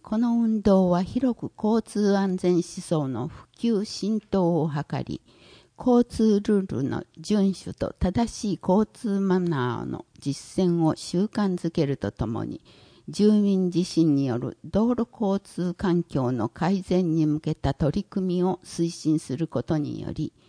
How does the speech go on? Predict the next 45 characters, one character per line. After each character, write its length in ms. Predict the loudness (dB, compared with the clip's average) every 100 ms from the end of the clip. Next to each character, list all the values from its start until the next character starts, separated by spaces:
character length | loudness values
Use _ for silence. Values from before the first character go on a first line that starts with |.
| _ -12
交 280 | 2 6 6
通 340 | 4 2 2
事 140 | 2 0
故 200 | 0 2
防 220 | 4 4
止 180 | 4 0
の 160 | -2 -2
徹 240 | 0 -2 -2 2
底 200 | 4 6
を 100 | 4
図 320 | 0 -4 -2
る 100 | -2
こ 160 | -2 0
と 220 | 2 2
を 80 | 2
目 320 | -2 -6 -6
的 260 | -6 -6
と 140 | -8 -8
し 180 | -8 -12
ま 160 | -12
す。 320 | -14 -20 -20 _ _ _ _ _ -20 -20 -10
運 280 | 2 4 6
動 240 | 6 4
の 160 | 4 2
基 220 | 0 -4
本、 260 | -2 -4 -6 _ _ _ _ _ _ _ 0
子 80 |
ど 140 | 4 4
も 160 | 4
と 180 | 4 2
高 320 | 2 2 4
齢 240 | 6 4 2
者 160 | 0
の 180 | -2 -2 -4
交 240 | -2 -2
通 300 | -2 -4 -4
事 160 | -4 -4
故 180 | 0 0
防 240 | 0 -2
止。 340 | -4 -12 -16 -20 _ _ _ _ _ _ _ _ -8
運 260 | 0 2 4
動 200 | 2 2
の 220 | 2 2
重 260 | 2 0 0
点、 400 | _ -2 -2